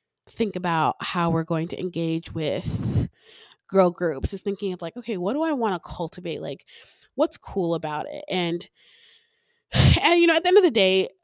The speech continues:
it's hard. I mean, for some people, they just might not be able to get into girl groups because it's, like, too hard. Like,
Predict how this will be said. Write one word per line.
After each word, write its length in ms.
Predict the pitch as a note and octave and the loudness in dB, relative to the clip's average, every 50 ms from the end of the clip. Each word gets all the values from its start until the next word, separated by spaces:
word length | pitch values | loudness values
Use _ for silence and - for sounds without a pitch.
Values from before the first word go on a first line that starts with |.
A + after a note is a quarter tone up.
| _ _ - | _ _ -2
it's 180 | E4 - - | -2 -2 -2
hard. 540 | - - - - A3 G#3+ G#3 A#3+ D#4 D4 - - | -4 -4 -4 0 2 2 2 2 0 -2 -4 -2
I 100 | D4+ D4+ | 0 2
mean, 180 | D4+ D#4+ D#4+ - | 2 2 2 0
for 120 | - E4 | -2 -2
some 160 | - D#4+ D4+ | -2 -2 -2
people, 260 | D4+ D#4+ - E4 D#4+ C4+ | -2 -2 -2 -2 -4 0
they 120 | B3+ B3 B3+ | 0 0 0
just 180 | - C#4 A#3+ | 0 0 0
might 240 | C4 A3+ G3+ G#3 - | 0 0 0 -2 -2
not 220 | - A3 A3+ A3 - | -4 -4 -6 -6 -4
be 120 | G#3 F#3+ | -4 -4
able 160 | F#3 G#3+ A#3+ | -4 -4 -8
to 60 | G3+ | -6
get 120 | - F#3+ G3 | -4 -4 -2
into 180 | G#3+ A3 A#3 | -2 -2 -4
girl 200 | G3 F#3 F3+ G3 B3 | -2 0 0 0 0
groups 260 | G#3+ F3+ E3+ F3 - | -2 -6 -6 -8 -10
because 340 | - F3+ - - G3+ G3 G3 | -14 -12 -6 -4 -4 -4 -4
it's, 160 | F#3+ - - | -6 -8 -6
like, 200 | - F3 F3+ - - | -6 -6 -6 -6 -8
too 200 | - G#3+ G#3+ G3+ | -6 -6 -4 0
hard. 400 | G3 F3+ G3+ G#3 F#3 F#3 F3+ F#3+ | 2 2 4 4 2 0 0 0
Like, 260 | F#3 F3 F3+ F3+ | 0 -2 -2 -2